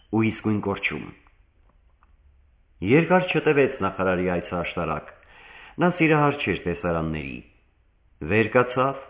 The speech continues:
վեր կացան նաև Արտակն ու Անահիտը, ինչպես և Գեդեոնը, իջան և գնացին իրենց օթևանները։ Անահիտը հայտնեց Արտակին, որ գնում է Ողիմպիայի մոտ և դուրս եկավ օթևանից։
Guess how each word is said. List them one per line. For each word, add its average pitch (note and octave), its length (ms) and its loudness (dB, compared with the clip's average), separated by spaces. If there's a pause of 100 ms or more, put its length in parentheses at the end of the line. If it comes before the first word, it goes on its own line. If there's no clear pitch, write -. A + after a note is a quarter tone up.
վեր A2+ 240 0
կացան G2 320 0
նաև F#2 240 0
Արտակն F2+ 460 -2
ու F2 40 -4
Անահիտը, F#2+ 480 -4 (500)
ինչպես G#2 420 -2
և F2 100 -4
Գեդեոնը, F#2 560 -2 (1040)
իջան C#3 380 2
և E3+ 240 2
գնացին B2+ 480 2
իրենց A#2 240 2
օթևանները։ F#2+ 640 -2 (1120)
Անահիտը B2 440 4
հայտնեց A2+ 480 2
Արտակին, C3+ 480 0
որ G#2 240 2
գնում B2+ 240 4
է B2+ 100 4 (460)
Ողիմպիայի G#2+ 720 4
մոտ A#2 340 0
և F#2+ 160 2
դուրս C#3+ 320 2
եկավ G2+ 320 2
օթևանից։ F2+ 580 -4